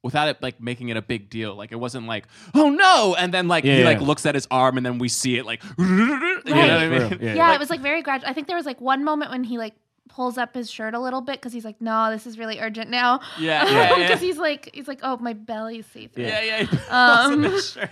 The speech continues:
Speaker 1: and it's like, "Oh."
Speaker 2: And then, and I think
Speaker 1: It's
Speaker 2: someone
Speaker 1: like
Speaker 2: else
Speaker 1: everything but
Speaker 2: notices
Speaker 1: his
Speaker 2: him.
Speaker 1: face.
Speaker 2: Like, "That's the kid!" <laughs>
Speaker 1: Yeah.
Speaker 2: Um, but also the thing I, I thought was cool is that when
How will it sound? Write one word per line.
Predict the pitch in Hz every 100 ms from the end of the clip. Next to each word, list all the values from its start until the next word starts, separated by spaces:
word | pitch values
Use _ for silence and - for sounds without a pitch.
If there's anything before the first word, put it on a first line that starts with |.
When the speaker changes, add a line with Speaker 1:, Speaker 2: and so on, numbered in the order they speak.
| -
Speaker 1:
and |
it's | 196 -
like, | 175 165
"Oh." | 156 151 403 _
Speaker 2:
And | 156
then, | 170 175
and |
I | 185
think | 240
Speaker 1:
It's | -
Speaker 2:
someone | 220 175
Speaker 1:
like |
Speaker 2:
else | 160 214
Speaker 1:
everything | 160
but | 156
Speaker 2:
notices | 139 117
Speaker 1:
his | 123
Speaker 2:
him. | 113
Speaker 1:
face. | 107
Speaker 2:
Like, | 196 - -
"That's | 330
the | -
kid!" | - 392 381 233 - 466 - -
<laughs> | _
Speaker 1:
Yeah. | 117 101 - _ _ -
Speaker 2:
Um, | 147 151 143 120 _ -
but | 165
also | 196 233
the | 202
thing | 175
I, | 160 139
I | 135
thought | 151
was | 139 131
cool | 135
is | 127
that | 127 120
when | 120 120 131 127 120 117